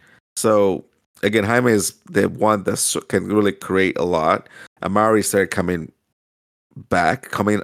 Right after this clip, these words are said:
up to that and developing in that way. So I, it definitely makes sense to me. Um, I know U C L A is in for some decent players, and so I'm hoping that they could get a little bit more players who could create. 'Cause I don't think,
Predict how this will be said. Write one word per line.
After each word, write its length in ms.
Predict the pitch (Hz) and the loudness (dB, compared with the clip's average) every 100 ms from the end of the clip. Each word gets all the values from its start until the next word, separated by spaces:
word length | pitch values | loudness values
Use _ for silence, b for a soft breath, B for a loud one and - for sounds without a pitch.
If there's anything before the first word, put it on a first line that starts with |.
| - | -2
up 200 | 95 - | -2 -2
to 120 | 101 | 0
that 180 | 110 107 | 2 2
and 80 | 95 | 0
developing 420 | - 90 92 98 | 0 0 0 -2
in 140 | 90 | -2
that 240 | 87 80 76 | -2 -2 0
way. 300 | 92 95 98 | 2 2 2
So 280 | 101 90 - B B | 0 0 -2 B B
I, 80 | 107 | -2
it 260 | 104 123 | 0 2
definitely 300 | 127 135 160 | 0 2 2
makes 300 | 117 104 104 | 2 2 0
sense 420 | - 92 95 - - | 0 0 0 -2 0
to 80 | |
me. 320 | 120 127 135 131 b b _ - | 2 0 -2 -8 b b _ -6
Um, 420 | - 92 92 87 - - | -2 2 0 -2 -8 -4
I 120 | 98 | 0
know 80 | 123 | 2
U 140 | 127 | 2
C 140 | 131 143 | 2 2
L 60 | |
A 40 | 131 | 0
is 120 | 95 | 0
in 220 | - 98 | -4 -4
for 160 | 98 90 | -4 -4
some 360 | 92 85 - - - | -4 -6 -8 -18 -12
decent 340 | 87 - 87 | -6 -4 -4
players, 480 | - 85 85 104 - | -2 0 2 0 -2
and 140 | 85 | -6
so 320 | - 95 87 - B B - | -2 0 0 -2 B B -10
I'm 100 | 87 | -4
hoping 300 | 95 104 95 | 0 0 0
that 360 | 90 80 - _ _ _ _ - | -2 -2 -6 _ _ _ _ -4
they 100 | 98 | -4
could 180 | 90 | -2
get 240 | 107 87 80 | 0 0 2
a 20 | |
little 140 | 95 | -2
bit 140 | 90 85 | -2 -2
more 320 | 87 82 73 | -2 -2 -2
players 420 | - - 92 87 | -4 0 2 0
who 60 | 80 | -2
could 100 | 82 | -6
create. 460 | - 87 71 50 - b b | -2 0 0 -2 -10 b b
'Cause 100 | - | -4
I 40 | 110 | 0
don't 160 | 123 | 0
think, 360 | - 120 95 - | 2 -2 -4 -12